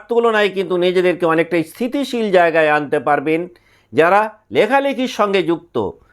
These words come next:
তারা এই সময়টাতে কিন্তু লেখালেখিগুলোকে প্রকাশ্যে আনতে পারবেন।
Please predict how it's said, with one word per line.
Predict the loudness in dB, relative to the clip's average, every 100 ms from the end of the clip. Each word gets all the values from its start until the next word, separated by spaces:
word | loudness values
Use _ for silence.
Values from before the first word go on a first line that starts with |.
| _ _
তারা | 2 4 4
এই | 2 -2
সময়টাতে | -4 -2 0 0 0
কিন্তু | -4 -6 -2 -2 -2 -8 _ _
লেখালেখিগুলোকে | 0 2 2 2 0 0 0 2 0 -2
প্রকাশ্যে | -4 -2 2 0 0 -4 0
আনতে | 0 0 -2
পারবেন। | 0 0 0 -2 -6 -8